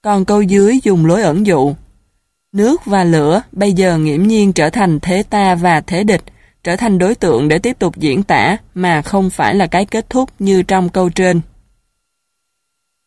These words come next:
Cũng vậy, trong bốn câu ca dao.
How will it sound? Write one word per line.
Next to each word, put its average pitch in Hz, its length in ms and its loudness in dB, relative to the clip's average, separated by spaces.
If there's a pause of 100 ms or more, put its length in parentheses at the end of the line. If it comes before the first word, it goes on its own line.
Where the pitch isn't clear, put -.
(1120)
Cũng 180 200 -6
vậy, 151 300 0 (320)
trong 196 300 -2
bốn 185 260 0
câu 208 200 -4
ca 190 160 -4
dao. 185 340 0